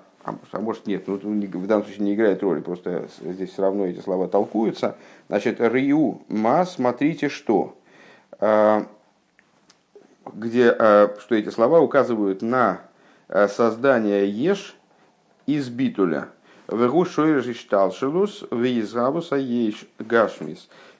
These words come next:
И это с, начало рыума, а, имя такое есть, кстати, а, с, оно становится начало, началом иштал-, корнем ишталшелус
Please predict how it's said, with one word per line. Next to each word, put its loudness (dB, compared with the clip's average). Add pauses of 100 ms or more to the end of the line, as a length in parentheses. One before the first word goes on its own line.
И 0
это 4
с, -18
начало 0
рыума, 0 (460)
а, 2 (340)
имя -8
такое -8
есть, -10 (260)
кстати, -14 (540)
а, 4
с, -14
оно 2
становится 0 (1500)
начало, 2
началом 2
иштал-, 0
корнем -2
ишталшелус -6